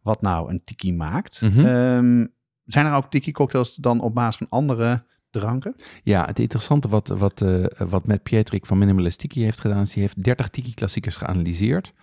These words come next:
Speaker 1: Oh ja.
Speaker 2: Ehm, en die is gaan turven welke ingrediënten erin zitten. En dan zie je dat er vijfentwintig met rum zijn en vijf zonder rum. En als er geen rum in zit, is het eigenlijk altijd brandy, cognac, gin, bourbon of tequila. Dus het zijn wel altijd een beetje de, de exotische, eh, dranken die erin zitten.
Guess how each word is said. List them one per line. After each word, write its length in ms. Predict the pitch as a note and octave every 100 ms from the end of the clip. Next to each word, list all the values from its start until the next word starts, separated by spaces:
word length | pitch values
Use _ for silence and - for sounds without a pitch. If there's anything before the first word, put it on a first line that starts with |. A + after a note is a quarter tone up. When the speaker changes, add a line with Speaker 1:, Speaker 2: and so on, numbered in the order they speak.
| -
Speaker 1:
Oh 80 | G2
ja. 200 | F2 -
Speaker 2:
Ehm, 200 | - G#2 G2
en 160 | A2+
die 100 | G#2
is 100 | G#2+
gaan 180 | - -
turven 360 | - A#2+ F#2 F2
welke 220 | F#2+ -
ingrediënten 640 | - F#2 F2+ F2+ G#2+ B2
erin 180 | B2 A#2
zitten. 240 | A2 A#2 G2+
En 60 |
dan 80 | G2
zie 140 | F#2 G#2+
je 60 |
dat 120 | F2+
er 100 | E2
vijfentwintig 800 | D2 G#2+ C#3 A2 F#2 - F2 F2+
met 140 | G2 G2+
rum 220 | B2 C3+
zijn 280 | B2 C3+ D#3+ - -
en 200 | - F#2+
vijf 340 | D#2+ G2+ G#2+ -
zonder 360 | D2+ E2 D2 E2+
rum. 280 | D#2 - - _ _
En 160 | G2+
als 160 | G2 G2
er 60 | F2+
geen 180 | F#2+ F#2+
rum 200 | A#2 B2
in 100 | A2
zit, 240 | A#2+ -
is 140 | G#2
het 120 | F#2+ -
eigenlijk 400 | G#2 G#2 F#2 -
altijd 300 | G2+ G2 F2+
brandy, 300 | G#2 G2+ F#2
cognac, 380 | F2+ E2+ F#2 F#2
gin, 280 | - F2+ D#2+
bourbon 280 | D#2+ D2+
of 100 | D2
tequila. 400 | - D#2+ C#2+ C2 - - _ - _
Dus 120 | G#2+
het 100 | E2+
zijn 140 | - F#2+
wel 140 | G2+
altijd 280 | G2 F#2+ F2+
een 100 | E2+
beetje 260 | F2 -
de, 240 | F2 E2 D#2+
de 140 | F2
exotische, 960 | - F2 D2+ F#2+ A2 A2 G2 - D#2+ -
eh, 120 | -
dranken 440 | D#2+ D#2 - - -
die 140 | -
erin 200 | F#2+ F2+
zitten. 260 | E2 - -